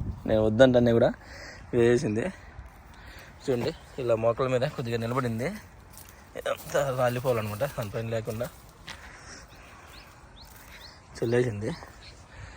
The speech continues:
అక్కడ యూరియా అనేది ఉంది కదా, దాన్ని కొద్దిగా, ఆ, తీసుకొచ్చి కొద్దిగా చల్లి మళ్ళీ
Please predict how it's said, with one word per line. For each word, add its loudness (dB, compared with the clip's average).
అక్కడ 4
యూరియా 6
అనేది 6
ఉంది 2
కదా, 2
దాన్ని 2
కొద్దిగా, 2
ఆ, -8
తీసుకొచ్చి -8
కొద్దిగా -8
చల్లి -6
మళ్ళీ -2